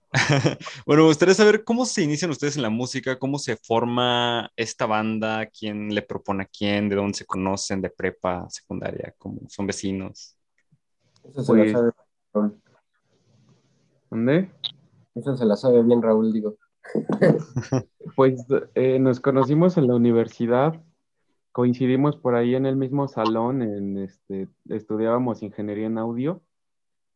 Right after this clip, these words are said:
Speaker 3: íbamos en una escuela de música,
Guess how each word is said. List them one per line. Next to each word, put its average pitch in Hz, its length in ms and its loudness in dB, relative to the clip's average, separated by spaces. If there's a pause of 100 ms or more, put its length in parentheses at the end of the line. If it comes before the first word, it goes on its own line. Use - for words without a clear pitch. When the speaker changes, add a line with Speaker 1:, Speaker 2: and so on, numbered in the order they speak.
(920)
Speaker 3:
íbamos 127 460 0
en 113 100 -4
una 117 160 0
escuela 120 380 -2
de 107 80 -2
música, 110 580 -8